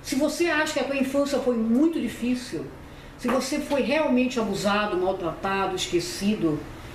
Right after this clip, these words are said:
tem situações realmente horríveis, patológicas dos pais que, se a gente souber, I mean, que se a gente, a gente sabe de histórias.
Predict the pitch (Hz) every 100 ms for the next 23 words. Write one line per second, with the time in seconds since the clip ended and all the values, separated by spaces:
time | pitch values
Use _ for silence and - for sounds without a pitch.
0 | - - - - - - - - - 349
1 | - 339 330 285 - 302 294 - 240 233
2 | 240 294 262 277 262 226 220 254 180 160
3 | 147 - 214 220 202 208 226 214 190 180
4 | 180 - 196 202 208 175 - - 190 185
5 | 160 - - - - - - - - 359
6 | 370 302 196 202 247 269 240 196 143 156
7 | 147 240 220 208 226 240 277 - - -
8 | 226 311 - - 294 320 208 202 - 190
9 | 214 226 165